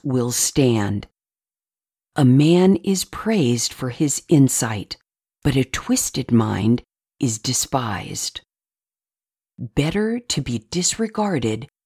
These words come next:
yet have a servant, than to act important, but have no food.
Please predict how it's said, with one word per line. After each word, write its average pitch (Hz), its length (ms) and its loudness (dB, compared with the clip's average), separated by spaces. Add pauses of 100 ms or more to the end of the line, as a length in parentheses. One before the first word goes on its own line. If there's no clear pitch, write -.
(140)
yet 131 280 -2
have 160 300 -6
a 151 60 2
servant, 175 720 0 (500)
than 143 180 4
to - 140 -6 (140)
act 165 280 -4
important, 120 880 -2 (300)
but 139 100 0
have 117 300 -6
no 120 160 4
food. 120 600 -2